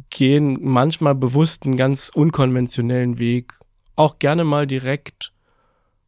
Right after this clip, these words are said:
direkt rein, sozusagen dahin, wo es brennt oder wehtut. Ähm,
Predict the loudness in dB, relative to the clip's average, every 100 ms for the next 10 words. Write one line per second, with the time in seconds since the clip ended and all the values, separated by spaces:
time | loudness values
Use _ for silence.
0 | _ _ _ _ _ _ -4 -2 -2 -4
1 | -4 -2 0 0 0 -4 -6 -8 -4 -2
2 | -2 -2 -2 0 0 0 -2 -6 -10 -4
3 | -2 -2 -4 -6 -4 -4 -4 -10 -10 -12
4 | -20 -20 _ _ _ 0 4 4 4 0
5 | -4 -12 -16